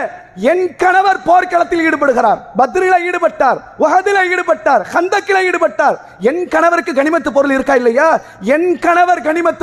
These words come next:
பொருள் இருந்து ஒரு அடிமையை எனக்கு தாருங்கள் என்று கேட்டார். உரிமையை கேட்டார், ஊதியத்தை கேட்டார், நியாயமான உழைப்புக்கான, வேலைக்கான, அந்த வேர்வைக்கான ஒரு காரியத்தை கேட்டார். நபிகளார் சொன்ன அறிவுரை என்ன தெரியுமா? "மகளே, சுபஹானல்லாஹ் முப்பத்தி மூன்று முறை,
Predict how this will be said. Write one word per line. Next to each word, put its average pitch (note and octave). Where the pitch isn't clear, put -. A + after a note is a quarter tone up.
பொருள் C#4+
இருந்து C#4
ஒரு D4
அடிமையை D#4+
எனக்கு D#4
தாருங்கள் E4+
என்று D#4
கேட்டார். D4
உரிமையை C#4+
கேட்டார், G3+
ஊதியத்தை F4
கேட்டார், B3
நியாயமான E4+
உழைப்புக்கான, F4
வேலைக்கான, E4+
அந்த C#4
வேர்வைக்கான F4+
ஒரு D#4+
காரியத்தை D4
கேட்டார். G#3+
நபிகளார் E4
சொன்ன C#4+
அறிவுரை D4+
என்ன C4
தெரியுமா? A#3+
"மகளே, C#4
சுபஹானல்லாஹ் D4
முப்பத்தி C#4
மூன்று D4
முறை, C#4